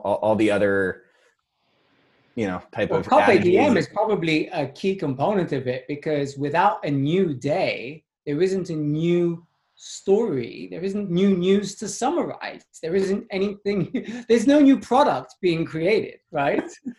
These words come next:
Speaker 1: Well, we, uh, yes, and the, um, our editorial team, though, you know, has started to create on top of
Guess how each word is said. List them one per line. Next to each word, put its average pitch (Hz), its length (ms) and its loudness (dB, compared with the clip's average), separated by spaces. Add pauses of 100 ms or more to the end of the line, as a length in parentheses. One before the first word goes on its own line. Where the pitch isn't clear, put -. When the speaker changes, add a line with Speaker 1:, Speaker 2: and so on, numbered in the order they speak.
(360)
Speaker 1:
Well, 151 320 4
we, 160 480 4
uh, 127 200 0
yes, 156 520 2 (200)
and 120 500 0 (400)
the, 127 720 2
um, 117 560 2
our 120 220 4
editorial 127 520 2
team, 110 220 -2
though, 107 480 0
you 113 80 -2
know, 104 140 -2
has 120 180 -6
started 113 460 0
to 98 480 -4 (960)
create 120 760 0 (680)
on 117 180 0
top 117 320 -2
of 110 220 0